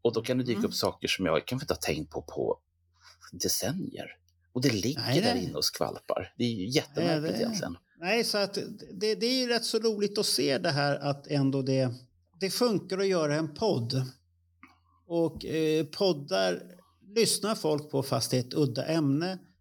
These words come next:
Speaker 1: Mm.
Speaker 2: Är det bra så lyssnar man. Så det, det, det är det som är det roliga, att får vi, och ibland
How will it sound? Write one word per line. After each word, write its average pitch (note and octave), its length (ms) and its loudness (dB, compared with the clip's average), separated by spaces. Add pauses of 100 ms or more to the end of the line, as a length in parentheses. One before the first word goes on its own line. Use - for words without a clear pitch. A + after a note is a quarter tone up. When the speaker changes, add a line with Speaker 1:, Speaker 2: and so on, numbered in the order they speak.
(140)
Speaker 1:
Mm. A2 260 0
Speaker 2:
Är A#3 160 2
det A#3+ 120 0
bra E3 300 -2
så - 140 -2
lyssnar - 340 2
man. - 200 -2 (680)
Så - 140 0
det, F3+ 160 0
det, F#3 220 0
det G3 160 0
är G3 60 0
det G3+ 200 4
som F#3+ 240 0
är F3 60 2
det E3+ 120 2
roliga, D#3 500 2
att C#3+ 200 -2 (600)
får G#3+ 280 0
vi, F#3+ 220 0
och F#3 200 -2 (160)
ibland G#3+ 540 0